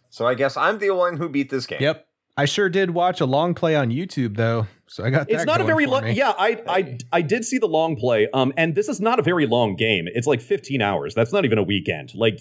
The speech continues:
Speaker 3: if you batten down the hatches, you should be able to beat this pretty quickly, but there's just tons of stuff that prevents that.
Speaker 2: Uh, <laughs> y-, yes. Yes, there is. And, and so to that point,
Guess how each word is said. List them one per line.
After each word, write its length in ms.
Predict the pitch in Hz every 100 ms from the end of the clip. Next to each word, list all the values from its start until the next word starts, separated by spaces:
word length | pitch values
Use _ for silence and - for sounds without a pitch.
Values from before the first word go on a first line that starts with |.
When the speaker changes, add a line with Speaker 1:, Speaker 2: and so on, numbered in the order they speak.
| -
Speaker 3:
if 180 | 165 110
you 280 | 185 147 - - _ _ - - _
batten 360 | 139 147 147 123
down 200 | 127 117
the 60 |
hatches, 360 | 117 110 98 95
you 180 | 127 120 - -
should 400 | - - 254 262
be 80 | 196
able 200 | 160 143
to 60 | 131
beat 260 | 120 120 123
this 160 | 110
pretty 240 | - 117 87
quickly, 380 | 110 104 87
but 180 | 82 98
there's 200 | 127 120
just 180 | 127 123
tons 260 | 160 135 98
of 60 |
stuff 220 | 95 98 -
that 120 | -
prevents 360 | 85 85 76
that. 260 | 78 62 - _
Speaker 2:
Uh, 260 | 87 87 82
<laughs> 20 |
y-, 180 | 80 - -
yes. 420 | 120 101 - - - - _
Yes, 280 | 98 110 -
there 220 | 98 92
is. 260 | 90 78 85
And, 140 | 98
and 120 | 123
so 160 | - 131
to 160 | - 180
that 200 | 110 95
point, 320 | 110 101